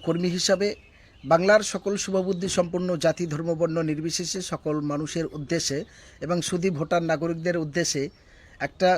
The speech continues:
সুচিন্তিত নাগরিক হিসাবে সকলের কাছে একটা বার্তা নিয়ে আমি এসেছি আজকেরে। বহুদিন পর একদিকে আসন্ন লোকসভা নির্বাচনের প্রাককালে পুরো রাজ্য জুড়ে, সারা দেশ জুড়ে, সারা ভারতবর্ষে জুড়ে তার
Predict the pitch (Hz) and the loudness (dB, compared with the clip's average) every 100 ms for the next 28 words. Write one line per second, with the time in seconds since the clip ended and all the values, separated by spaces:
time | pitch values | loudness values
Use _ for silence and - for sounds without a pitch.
0 | 156 208 214 214 202 202 196 165 156 175 | 2 -2 0 0 2 0 2 0 2 0
1 | 170 196 185 180 180 165 170 165 156 160 | 0 -2 -2 0 -2 -2 0 0 0 -2
2 | 165 - 160 151 120 151 - 202 175 165 | -2 -2 0 0 0 -2 2 2 4 2
3 | 160 139 151 143 - 160 - 165 147 - | 0 -2 -2 -2 -2 -2 -2 -2 -2 -2
4 | 170 240 - - - - 156 175 202 190 | -2 -4 -8 -20 -20 -6 0 2 2 2
5 | 190 196 - - - - - 185 185 185 | 4 4 2 -14 -20 -20 -4 0 0 0
6 | 196 208 214 285 - - 175 - 208 208 | 4 6 6 0 -12 -6 -2 0 2 2
7 | 190 175 190 196 185 170 170 185 180 190 | 2 0 2 4 4 4 4 4 4 0
8 | 185 180 170 165 - 180 185 240 - - | 0 2 0 0 2 2 2 -2 -10 -20
9 | - - - - 185 208 214 190 160 220 | -20 -20 -18 -2 4 6 8 6 4 2
10 | 196 220 220 226 - - 170 185 165 135 | 2 4 4 2 -4 -6 2 4 2 6
11 | 208 202 196 185 180 185 160 160 185 185 | 6 6 2 0 2 2 2 0 0 -2
12 | 185 254 190 196 196 226 - - - - | 0 0 0 2 0 -2 -14 -20 -20 -20
13 | - 175 | 0 4